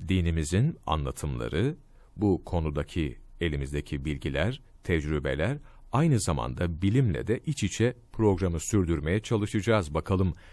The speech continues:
kırk yaşından ve sonrasından bahsederken vücudumuzda hangi değişiklikler oluyor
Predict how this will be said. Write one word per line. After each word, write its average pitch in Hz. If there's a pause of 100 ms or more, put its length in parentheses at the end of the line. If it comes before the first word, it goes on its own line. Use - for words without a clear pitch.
kırk -
yaşından 107
ve 92
sonrasından 87
bahsederken 82 (380)
vücudumuzda 113
hangi 151
değişiklikler 101
oluyor -